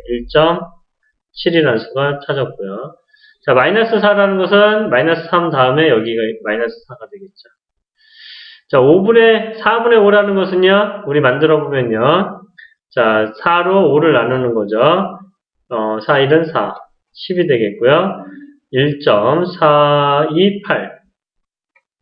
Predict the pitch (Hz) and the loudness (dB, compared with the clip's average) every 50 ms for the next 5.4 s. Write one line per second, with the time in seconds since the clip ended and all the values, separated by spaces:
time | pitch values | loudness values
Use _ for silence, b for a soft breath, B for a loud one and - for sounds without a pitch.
0 | _ - 135 139 139 139 139 123 113 117 110 101 110 104 101 107 127 - - 151 | _ -8 -8 -6 -6 -6 -6 -4 -2 -2 -2 -2 -2 -2 -2 -2 -2 0 0 0
1 | 156 - 151 156 190 190 - 202 156 135 151 175 180 175 147 110 98 95 92 - | 0 0 0 0 0 2 2 2 2 4 4 4 4 4 2 0 -2 -4 -8 -14
2 | B B B B B _ - 170 196 190 220 214 202 196 190 190 190 190 196 208 | B B B B B _ 0 0 2 2 2 2 4 4 4 4 6 6 6 6
3 | 226 233 220 165 147 160 185 185 - - - - 160 165 175 214 196 190 - 202 | 4 4 2 2 2 2 2 0 -4 -8 -2 0 0 2 2 2 0 2 0 0
4 | 185 175 165 165 156 156 131 120 120 139 151 170 180 151 120 117 117 123 127 120 | 0 2 2 2 2 2 2 0 2 0 0 0 2 2 2 0 2 2 2 0
5 | 113 - - 110 107 110 104 101 | 0 0 -4 -6 -6 -4 -4 -6